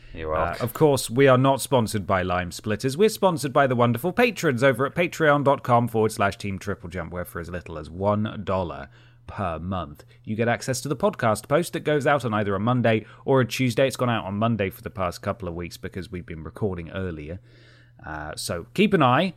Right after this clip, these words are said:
Speaker 2: We do tweet when it goes live, and that's where we source questions from exclusively for this podcast. Peter, I think we're walking along a lime tree today.
Speaker 1: Oh, lovely.
Speaker 2: Yeah?
Speaker 1: Mm.
Speaker 2: How does that sound for the
Speaker 1: Yeah.
Speaker 2: video component of this podcast? Eventually, we will return to our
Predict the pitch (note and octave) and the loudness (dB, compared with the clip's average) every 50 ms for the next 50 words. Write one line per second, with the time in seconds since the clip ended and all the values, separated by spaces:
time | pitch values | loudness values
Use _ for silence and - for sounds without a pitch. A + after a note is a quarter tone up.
0 | - - - G#2+ A2 G#2+ D3+ D3 - - C#3 B2+ C3 A#2 C3 A#2+ G#2+ G2+ A2 G#2 | -12 -10 -6 -6 -4 -2 -2 -4 -2 -2 -2 -2 0 -2 -2 -2 0 0 0 0
1 | G2 - G2 E2+ G2 A#2+ B2+ - - C3+ D#3+ G3 G3+ E3 - - F3+ E3+ F3 E3 | 0 0 -2 -2 -2 -2 -2 -4 -4 -2 0 0 -2 -2 0 0 0 0 0 -2
2 | - - F3 E3+ E3+ E3 - - - - - - - E3+ E3+ - - - E3 D#3+ | -2 -2 -2 0 0 0 -2 -4 -6 -8 -12 -6 -4 -4 -4 -4 -4 -4 -4 -4
3 | D3+ - - E3 D#3+ D#3+ E3 - - - - - - - - - A3+ A3+ B3 C4+ | -4 -4 -2 0 2 2 0 -2 -6 -8 -6 -6 -6 -6 -6 -2 0 2 2 2
4 | A#3+ - - F#3 B2+ - D3 C#3+ C#3+ D3 F3 - - - - - - - - G#3 | 0 0 -2 -2 -4 -4 -8 -12 -12 -12 -14 -14 -16 -18 -20 -20 -20 -10 -6 0
5 | G3 G#3+ G3+ - - - F#3+ G3 F#3 - E3+ D#3 C3 B2 A#2+ A2+ - - - - | 2 2 2 2 0 0 0 0 0 2 2 4 4 4 4 2 0 -4 -8 -12
6 | - - - - - - - - - - - _ - - G3+ F#3+ - F3 E3 D3+ | -20 -20 -20 -20 -20 -20 -20 -20 -20 -20 -20 _ -6 -4 -4 -2 0 0 0 2
7 | - G#3+ F3+ G3 F#3 D#3+ E3+ E3+ E3 - D#3+ D#3 D#3 D3 C#3 C3+ C3+ C3 B2 A#2+ | 0 -2 -2 -2 0 0 0 0 0 -2 -2 0 0 2 2 2 2 2 2 4
8 | A#2 A#2 A#2 A#2+ B2 B2+ B2+ B2+ B2 A#2 A2 - - - F#2+ E2+ D#2+ D#2 D2 - | 4 4 4 4 2 2 2 2 2 2 0 -2 -6 -8 -10 -10 -10 -12 -14 -14
9 | - D2 D2+ D2+ D2 D2 D2 D2+ D2+ D2+ - - - - F#2 F#2+ F2+ E2+ D#2 D#2 | -16 -14 -14 -12 -12 -12 -12 -14 -16 -16 -18 -18 -14 -12 -10 -8 -8 -6 -4 -2
10 | D#2 E2 - - - E2 D#2 D2 C#2+ C#2 C#2+ - - - _ - F#2 F#2 G2+ A#2 | -2 -2 -4 -6 -6 -4 -4 -4 -4 -6 -10 -14 -18 -20 _ -12 -10 -8 -6 -6
11 | C3 C3 - - - D#2+ D#2 E2 G2 G2+ F#2+ F#2 F2+ - - - F2 D#2 D2 D2+ | -6 -8 -10 -14 -16 -14 -14 -12 -12 -10 -10 -10 -10 -10 -10 -10 -12 -12 -14 -14
12 | D#2 - G2+ F#2 E2+ D#2+ A2 G#2+ E2 F#2 F#2+ F#2 F#2 F2 - G#2 F#2+ - - G2+ | -14 -12 -10 -10 -6 -2 -2 -2 -2 -2 -4 -4 -6 -6 -8 -10 -10 -6 -6 -4
13 | G2+ G#2+ G#2 - - E2+ F2 F2 - - - A2+ G#2+ - - A2+ A#2 A2+ - - | -4 -4 -6 -6 -8 -10 -12 -12 -12 -6 -6 -4 -4 -2 -2 -2 -2 -2 -4 -4
14 | F2+ G#2+ A#2 A#2 G#2+ - - G#2+ G#2 F#2+ G#2 F#2 G2+ A#2 A#2+ A2+ A2 G#2+ G#2+ - | -2 0 0 0 -2 -4 -6 -6 -4 -4 -4 -2 0 0 0 0 0 -2 -4 -2
15 | - G#2+ G2+ G#2 A#2+ A#2 - A2 G2+ G2 G2 F#2+ | -2 0 0 0 0 -2 -2 -2 0 0 0 0